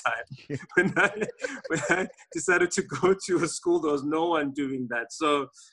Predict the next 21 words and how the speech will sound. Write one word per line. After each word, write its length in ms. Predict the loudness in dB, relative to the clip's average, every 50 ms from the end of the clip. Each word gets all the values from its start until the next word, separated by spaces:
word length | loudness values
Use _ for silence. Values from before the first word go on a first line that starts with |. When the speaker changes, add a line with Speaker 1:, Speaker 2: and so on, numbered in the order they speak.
| _ _
Speaker 1:
so 140 | -2 0 2
that's 200 | 2 2 2 0
just 180 | -6 -4 -2
what 140 | -2 -2 -2
it 80 | -2 0
is, 200 | -2 -2 -2 -4
you 60 | -6
know, 120 | -6 -4
like, 180 | -4 -4 -4 -2 -2
I 120 | -4 -4
just 240 | -4 -6 -10 -6 -4
like, 180 | -4 -4 -6 -8 -12
you 60 | -8
know, 100 | -6 -4
like, 140 | -4 -6 -6 -4 -6 -6 -6
I 60 | -4
like 260 | -6 -8 -8 -8 -12 _ _ _ -14 -10
to, 360 | -8 -6 -6 -6 -6 -8 -10 -10 -12 -10
um, 300 | -10 -10 -10 -12 -12 -14 _
to 100 | -12 -12 -6
break 260 | -2 0 0 0